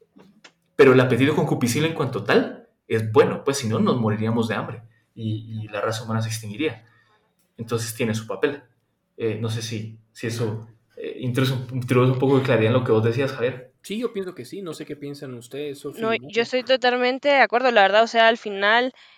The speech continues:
Speaker 3: es de poder nosotros ordenar todo esto, ¿verdad? Realmente, o sea, no es que sea malo, o lo, con el ejemplo anterior, no es que sea malo ir de fiesta, ¿verdad? O sea, tienes que ordenarlo, ¿verdad?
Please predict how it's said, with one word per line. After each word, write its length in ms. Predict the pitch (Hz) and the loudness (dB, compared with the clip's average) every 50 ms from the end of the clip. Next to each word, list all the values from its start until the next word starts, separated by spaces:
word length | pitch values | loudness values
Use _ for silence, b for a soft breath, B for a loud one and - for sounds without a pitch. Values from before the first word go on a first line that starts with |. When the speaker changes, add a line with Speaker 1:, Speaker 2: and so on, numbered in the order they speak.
| b b _ | b b _
Speaker 3:
es 260 | - 214 220 220 202 190 | -2 0 0 0 0 0
de 560 | 226 240 233 226 226 220 208 208 202 196 196 - _ _ | 2 4 4 4 4 4 2 2 0 -2 -4 -8 _ _
poder 480 | 214 214 208 208 208 208 208 214 214 220 | 0 2 2 2 4 4 4 2 2 0
nosotros 840 | 226 226 214 - 233 233 220 - 226 240 240 233 226 226 226 214 - - | -2 -4 -4 -2 -4 -4 -4 -4 -2 0 2 2 2 2 0 -2 -2 -2
ordenar 540 | 226 226 214 202 208 196 196 202 214 214 | 0 0 0 0 -2 0 2 2 2 2
todo 320 | - _ - 254 262 269 285 | 0 _ 0 4 4 6 4
esto, 280 | 311 - - 226 208 | 4 2 0 2 4
¿verdad? 380 | 202 190 190 196 202 208 226 226 - b b b b b _ | 4 4 4 4 2 2 2 0 -4 b b b b b _
Realmente, 300 | - 226 247 269 262 - | -2 0 0 0 -2 -4
o 40 | 202 | 0
sea, 120 | 208 214 | 2 2
no 100 | 220 220 | 2 2
es 80 | 226 233 | -2 -4
que 140 | - 240 226 | -6 -8 -4
sea 180 | 220 240 226 220 | 0 0 0 2
malo, 460 | 220 220 226 247 254 247 247 233 - | 4 4 4 4 4 4 2 2 0
o 160 | - - 220 214 | 0 -2 -4 -4
lo, 220 | 202 - 208 220 - _ _ _ | -6 -6 -6 -8 -8 _ _ _
con 140 | 220 220 | -4 -2
el 140 | 214 208 196 | -2 -2 -4
ejemplo 440 | 190 190 202 208 208 220 220 220 - _ _ | -4 -4 -6 -8 -6 -8 -8 -10 -10 _ _
anterior, 500 | - 202 220 - 202 180 185 208 220 226 | -10 -10 -8 -8 -6 -2 0 0 0 0
no 80 | 226 220 | -2 -4
es 100 | 220 - - _ _ - _ | -4 -4 -8 _ _ -18 _
que 100 | - 220 | -10 -6
sea 100 | - 196 | -6 -4
malo 240 | 196 202 208 208 202 | -2 0 0 0 -2
ir 60 | 196 | -4
de 120 | 196 196 | -6 -8
fiesta, 300 | - 285 294 - - 220 | -8 -8 -10 -6 -4 -4
¿verdad? 360 | 185 180 185 202 202 208 208 - b b b b b b b _ _ _ _ | -4 -4 -4 -6 -8 -10 -10 -12 b b b b b b b _ _ _ _
O 80 | - 214 | -16 -10
sea, 440 | 208 220 208 208 202 202 190 190 190 - - _ _ _ - - - | -2 0 2 2 2 2 0 -2 -4 -8 -16 _ _ _ -20 -20 -6
tienes 220 | - 220 208 208 - | -2 -2 -2 0 0
que 100 | - 226 | 0 0
ordenarlo, 600 | 220 214 214 208 202 208 233 262 277 262 220 190 | 2 2 0 -2 2 4 4 4 4 2 2 2
¿verdad? 440 | 185 175 175 185 196 190 196 208 | 4 2 0 -2 -4 -6 -6 -6